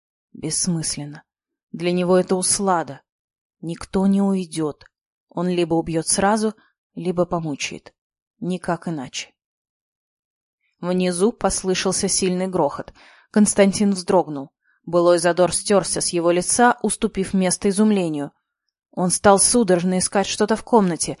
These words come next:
и взгляд его зацепился за ту подушку. Света поняла, что ее вычислили, и победоносно вытащила телефон из укрытия.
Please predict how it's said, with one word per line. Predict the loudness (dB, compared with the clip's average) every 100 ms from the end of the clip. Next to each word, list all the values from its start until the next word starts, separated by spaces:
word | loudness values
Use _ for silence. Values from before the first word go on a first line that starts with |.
| -16 -20 _ _ _
и | -4
взгляд | -4 -2 2 0 0
его | -2 -2
зацепился | -4 -6 -4 -2 -2 -4
за | -4
ту | -4 -2
подушку. | -2 -2 -4 -10 -16 -18 _ _ _ _ _
Света | -16 -10 -8 -8 -6
поняла, | -4 -2 -2 -6
что | -8 -8
ее | -6 -4
вычислили, | -4 -4 -4 -4 -4 -4 -8
и | -8
победоносно | -2 0 2 2 2 0 -2 -2
вытащила | -2 -4 -4 -2 -4
телефон | -4 -6 -6 -6 -6
из | -6
укрытия. | -8 -10 -10 -12